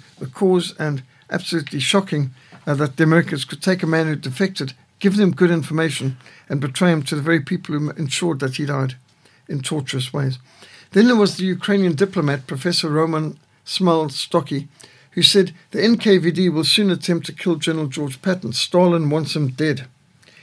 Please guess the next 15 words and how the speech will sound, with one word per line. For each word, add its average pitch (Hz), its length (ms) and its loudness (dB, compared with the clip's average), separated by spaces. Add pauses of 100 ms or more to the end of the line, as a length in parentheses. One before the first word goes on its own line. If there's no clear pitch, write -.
(140)
And 135 140 -6
Professor 180 360 0
Smalstocky 175 760 0
was 147 200 -4
expelled 196 460 0
by 180 100 2
the 151 60 0
Americans 147 420 -2
from 143 140 -6
Germany 147 340 -2 (340)
and 160 160 -2
betrayed 165 640 2
back 175 240 0
into 156 120 -10
the 160 40 -2